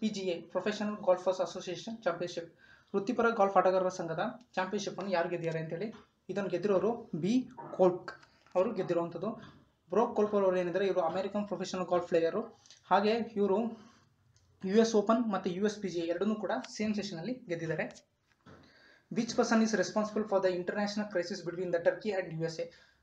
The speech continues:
Turkey ಮತ್ತು ಯು ಎಸ್ ಎ ನಡುವೆ ನಡೆ-, ನಡೀತಿರುವಂಥ ಅಂತಾರಾಷ್ಟ್ರೀಯ ಬಿಕ್ಕಟ್ಟಿಗೆ ಯಾವ ವ್ಯಕ್ತಿ ಕಾರಣ ಅಂತೇಳಿ, ಇದು ಆಂಡ್ರೋ ಬ್ರೂನ್ಸನ್ ಅವರು ಕಾರಣ. ಇವರು ಅಮೆರಿಕದ ನಾಗರಿಕರು. ಇವರನ್ನ, ಇವರನ್ನ ಟರ್ಕಿಯಲ್ಲಿ ಅರ್-, arrest ಮಾಡಲಾಗಿದೆ.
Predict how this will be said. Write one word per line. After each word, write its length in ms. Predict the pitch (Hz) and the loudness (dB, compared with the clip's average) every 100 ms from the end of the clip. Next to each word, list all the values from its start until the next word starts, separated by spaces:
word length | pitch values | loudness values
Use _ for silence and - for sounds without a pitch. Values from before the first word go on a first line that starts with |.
| _ | _
Turkey 240 | 196 - 240 | -4 0 -2
ಮತ್ತು 220 | 233 226 | -2 -4
ಯು 160 | 185 | 0
ಎಸ್ 160 | 202 208 | 0 0
ಎ 20 | |
ನಡುವೆ 240 | 196 175 175 | 0 0 2
ನಡೆ-, 460 | 170 170 180 254 | 0 0 -4 -6
ನಡೀತಿರುವಂಥ 440 | 180 190 190 175 175 | -4 2 4 4 2
ಅಂತಾರಾಷ್ಟ್ರೀಯ 540 | 175 208 202 - 170 | 0 0 0 -2 -6
ಬಿಕ್ಕಟ್ಟಿಗೆ 440 | 175 175 175 208 | -2 -2 -2 -4
ಯಾವ 180 | 180 185 | 2 2
ವ್ಯಕ್ತಿ 240 | 180 180 170 | 2 -4 -4
ಕಾರಣ 220 | 165 160 | -4 -4
ಅಂತೇಳಿ, 540 | 160 160 202 247 - _ | -8 -6 -6 -8 -14 _
ಇದು 320 | 170 247 - - | 0 2 0 2
ಆಂಡ್ರೋ 400 | 180 196 202 254 247 - | 2 4 4 2 0 2
ಬ್ರೂನ್ಸನ್ 380 | 180 180 180 185 | 4 4 2 0
ಅವರು 240 | 175 247 | 0 -2
ಕಾರಣ. 320 | 254 185 165 208 233 - - _ _ _ _ _ _ _ 180 | -4 -6 -6 -6 -10 -20 -20 _ _ _ _ _ _ _ 0
ಇವರು 260 | 208 226 - | 2 4 2
ಅಮೆರಿಕದ 400 | 180 202 202 185 | 0 0 0 0
ನಾಗರಿಕರು. 640 | 170 175 170 165 190 - | 2 0 0 0 -2 0
ಇವರನ್ನ, 360 | 208 202 196 202 175 | 2 4 4 2 4
ಇವರನ್ನ 220 | 196 202 202 196 214 - _ | 4 6 2 0 -4 -10 _
ಟರ್ಕಿಯಲ್ಲಿ 400 | 202 220 233 208 | 2 4 6 6
ಅರ್-, 180 | 175 - - | 4 0 0
arrest 240 | 180 - | 2 2
ಮಾಡಲಾಗಿದೆ. 600 | 180 170 156 170 214 - | 2 2 4 4 2 -4